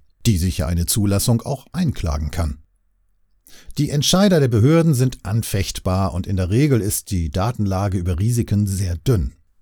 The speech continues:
Das liegt daran, dass niemand wirklich richtig in die entsprechende Forschung investiert und die Industrie selbst natürlich kein Interesse an Risikoforschung hat,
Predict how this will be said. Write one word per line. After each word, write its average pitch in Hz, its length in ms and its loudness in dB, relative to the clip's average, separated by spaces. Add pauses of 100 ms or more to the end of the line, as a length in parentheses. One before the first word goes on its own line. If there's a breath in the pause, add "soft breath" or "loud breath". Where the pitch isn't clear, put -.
(500)
Das 151 200 0
liegt 143 240 0
daran, 117 380 2
dass 127 180 0
niemand 156 280 4
wirklich 160 380 -2
richtig 143 500 -2
in 110 120 0
die 113 100 -2
entsprechende 107 640 -2
Forschung 110 480 -2
investiert 117 720 0 (260 loud breath)
und 117 220 2
die 104 80 2
Industrie 95 400 0
selbst 143 440 2
natürlich 139 380 -4
kein 117 200 -2
Interesse 113 460 -2
an 82 100 -4
Risikoforschung 104 960 -2
hat, 101 200 -2